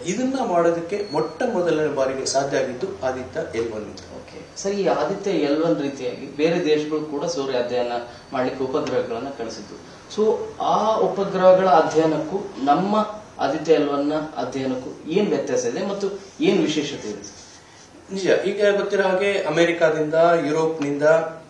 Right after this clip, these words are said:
Speaker 1: ಸೂರ್ಯನ ಅಧ್ಯಯನಕ್ಕಾಗಿ ಎಲ್ ಒನ್ ಕೇಂದ್ರದಲ್ಲಿ ಉಪಗ್ರಹಗಳಿದೆ. ಚೈನಾದ ಒಂದು ಉಪಗ್ರಹ ಅಲ್ಲಿಗೆ ಹೋಗಿದೆ, ಆದ್ರೂ ಅದು science ಅನ್ನ, ಸೂರ್ಯನನ್ನ ಅಧ್ಯಯನ ಮಾಡೋದಕ್ಕಿಂತ ಹೆಚ್ಚಾಗಿ ಅದು ನಾವು ಅಲ್ಲಿಗೆ ತಲುಪಿದ್ವಿ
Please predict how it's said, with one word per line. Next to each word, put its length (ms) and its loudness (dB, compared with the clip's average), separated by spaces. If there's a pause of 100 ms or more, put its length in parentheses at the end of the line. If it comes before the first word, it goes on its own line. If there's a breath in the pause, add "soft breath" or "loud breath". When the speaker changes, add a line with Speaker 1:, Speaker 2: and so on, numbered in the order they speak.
(420)
Speaker 1:
ಸೂರ್ಯನ 440 0
ಅಧ್ಯಯನಕ್ಕಾಗಿ 1000 0
ಎಲ್ 200 2
ಒನ್ 200 0 (420)
ಕೇಂದ್ರದಲ್ಲಿ 880 -2 (360)
ಉಪಗ್ರಹಗಳಿದೆ. 840 -2 (540 loud breath)
ಚೈನಾದ 400 2
ಒಂದು 260 4
ಉಪಗ್ರಹ 380 0
ಅಲ್ಲಿಗೆ 200 -2
ಹೋಗಿದೆ, 300 2
ಆದ್ರೂ 300 2
ಅದು 480 -2 (680)
science 420 4
ಅನ್ನ, 140 0 (260)
ಸೂರ್ಯನನ್ನ 800 0
ಅಧ್ಯಯನ 540 2
ಮಾಡೋದಕ್ಕಿಂತ 500 0
ಹೆಚ್ಚಾಗಿ 460 2
ಅದು 340 0
ನಾವು 140 4
ಅಲ್ಲಿಗೆ 240 4
ತಲುಪಿದ್ವಿ 800 0